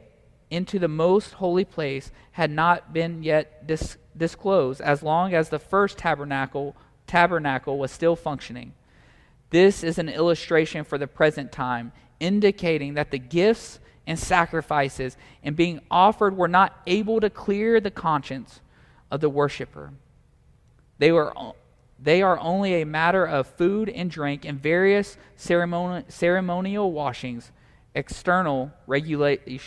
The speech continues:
regulations applying until the time of the new order." But hear this, verse eleven. But when Christ came as the high priest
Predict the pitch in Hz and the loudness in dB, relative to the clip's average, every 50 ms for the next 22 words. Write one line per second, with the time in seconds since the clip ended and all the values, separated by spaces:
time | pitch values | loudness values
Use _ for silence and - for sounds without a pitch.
0 | - - - 113 131 151 165 175 170 165 147 139 - 143 131 117 - - - - | -20 -14 -4 -2 -2 -2 0 0 2 2 2 2 0 -6 -8 -8 -10 -12 -10 -4
1 | - 156 160 165 160 160 151 139 - 135 131 - - 175 175 180 170 147 143 - | -2 0 0 0 0 -2 -6 -8 -8 -10 -10 -6 -2 0 0 0 0 -4 -6 -6
2 | - 170 170 160 165 170 175 170 - 147 147 151 147 156 156 160 151 - 139 139 | -8 -6 -2 -2 -2 -2 -2 -4 -8 -8 -8 -8 -8 -8 -10 -10 -12 -10 -6 -4
3 | 131 120 117 110 - _ _ _ _ _ _ _ _ _ _ _ _ 147 143 147 | -4 -4 -4 -8 -10 _ _ _ _ _ _ _ _ _ _ _ _ -4 -4 -2
4 | - 170 180 190 185 185 175 165 160 160 143 143 - - - 143 147 160 160 156 | -2 0 4 6 6 6 4 4 4 4 4 4 0 -6 -2 0 2 2 0 0
5 | - - - _ _ - 139 139 131 135 131 123 120 123 120 131 - - - - | -4 -14 -20 _ _ -8 -6 -4 -2 0 -2 -2 -2 -6 -12 -14 -16 -20 -20 -20
6 | _ _ 175 170 170 190 196 185 - - - 208 185 190 202 220 220 - - - | _ _ 8 8 8 6 2 0 0 0 6 10 12 12 12 10 8 4 0 -2
7 | 214 202 196 190 185 175 170 - 175 160 - - - 208 202 202 202 196 - - | 0 0 2 2 2 0 0 0 -4 -6 -6 0 6 8 8 8 8 4 2 0
8 | 180 165 156 151 147 - | 2 2 2 2 0 -4